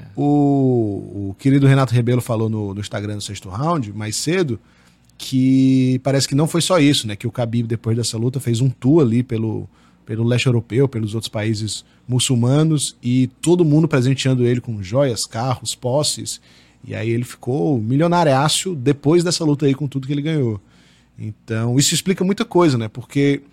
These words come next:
quando o Khabib parou de lutar, tinha uma declaração dele que era: "Eu não preciso de mais dinheiro, eu tenho dinheiro pra não sei quantas gerações." Eu fiquei: "Caralho, como assim?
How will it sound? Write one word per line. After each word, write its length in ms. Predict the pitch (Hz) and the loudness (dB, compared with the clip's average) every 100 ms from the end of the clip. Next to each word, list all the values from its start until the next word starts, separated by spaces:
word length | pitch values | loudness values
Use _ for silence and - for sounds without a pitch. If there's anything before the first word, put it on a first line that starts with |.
| _ _ _ _ | _ _ _ _
quando 400 | 131 135 170 170 | -4 -2 0 2
o 140 | 147 131 | 0 0
Khabib 360 | 131 120 127 | -2 0 -2
parou 240 | 131 120 117 | 0 0 0
de 120 | 107 | -2
lutar, 520 | 101 - 156 180 131 | -6 -2 0 2 0
tinha 140 | - | -2
uma 60 | 135 | -2
declaração 480 | 127 131 127 - 123 | -2 -2 -4 -4 -2
dele 240 | 123 143 | 0 0
que 220 | 143 - 139 | 0 -2 2
era: 280 | 131 131 | 2 2
"Eu 140 | 131 160 | 0 -2
não 100 | 156 | -4
preciso 300 | - 143 127 | -4 -6 -6
de 400 | 131 123 117 123 | -12 -12 -10 -6
mais 220 | 123 120 | -4 -4
dinheiro, 320 | 113 110 117 | -4 -4 -6
eu 40 | 98 | -6
tenho 160 | 107 | -10
dinheiro 240 | 107 117 113 | -8 -8 -8
pra 280 | 120 104 95 95 - - | -8 -10 -14 -20 -20 -18
não 80 | 117 | -6
sei 160 | 151 | -4
quantas 240 | 147 139 131 | -4 -2 0
gerações." 400 | 131 117 120 123 | 0 -2 -4 -6
Eu 80 | |
fiquei: 160 | 135 - | -8 -14
"Caralho, 380 | - - - - | -18 -12 -10 -8
como 160 | 131 | -6
assim? 280 | 147 117 131 | -6 -4 -8